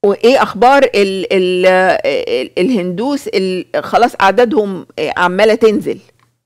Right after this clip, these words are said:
بينزلوا ليه؟ يا إما بيموتوا،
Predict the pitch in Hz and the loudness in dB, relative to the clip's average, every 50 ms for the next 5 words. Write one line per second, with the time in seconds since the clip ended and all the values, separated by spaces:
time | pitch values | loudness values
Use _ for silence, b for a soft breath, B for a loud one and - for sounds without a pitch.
0 | _ - 170 185 202 226 190 226 240 233 208 196 208 202 214 - _ _ _ _ | _ -2 -2 0 0 2 2 2 2 2 2 4 6 4 4 2 _ _ _ _
1 | _ _ _ _ _ _ _ _ _ _ _ _ _ _ _ _ _ _ _ _ | _ _ _ _ _ _ _ _ _ _ _ _ _ _ _ _ _ _ _ _
2 | _ _ _ _ _ _ _ _ _ _ _ - 180 214 190 208 247 240 220 196 | _ _ _ _ _ _ _ _ _ _ _ -2 0 0 2 2 2 2 2 2
3 | 190 190 185 196 208 240 254 - 302 294 | 2 -2 0 0 0 0 -2 -4 -8 -10